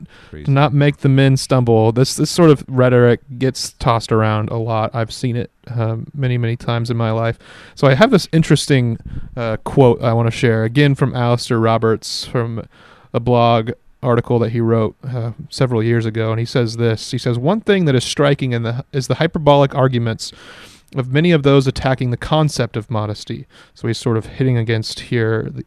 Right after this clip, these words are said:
Speaker 2: those who are anti-modesty. "Any suggestion that many girls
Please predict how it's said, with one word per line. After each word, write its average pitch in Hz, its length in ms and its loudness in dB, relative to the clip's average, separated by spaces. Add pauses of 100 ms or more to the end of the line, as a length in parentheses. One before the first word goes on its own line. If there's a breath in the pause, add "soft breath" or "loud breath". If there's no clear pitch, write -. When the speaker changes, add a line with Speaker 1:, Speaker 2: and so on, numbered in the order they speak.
Speaker 2:
those 117 280 0
who 117 160 -2
are 110 180 -4 (220)
anti-modesty. 113 1000 -4 (480 loud breath)
"Any 202 180 4
suggestion 147 680 0
that 120 120 0
many 139 280 2
girls 131 580 2